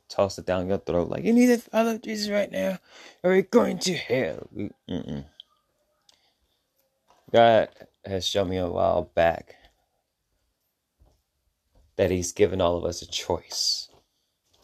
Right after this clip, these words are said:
So for those who aren't Christian, I mean, I go like this. You don't have to turn off the podcast and whatnot. Just continue to listen.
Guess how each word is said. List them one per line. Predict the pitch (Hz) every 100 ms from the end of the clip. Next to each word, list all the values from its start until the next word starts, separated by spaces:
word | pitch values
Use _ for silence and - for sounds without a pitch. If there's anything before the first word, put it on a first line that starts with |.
| _ _ _ -
So | 87
for | 85
those | 87 90 85
who |
aren't | 85 143 -
Christian, | - 113 107 123 117 117
I | 113
mean, | 123 123 -
I | 135
go | 143
like | 147
this. | - 131
You | -
don't | 175
have | 170
to | 147
turn | 135
off | 143 151 _ _ -
the | -
podcast | 120 113 117 113 - - - - _ _ _ _ _ -
and | 104
whatnot. | 104 - 104 -
Just | 107 -
continue | 120 123 127
to | 123
listen. | 113 - 135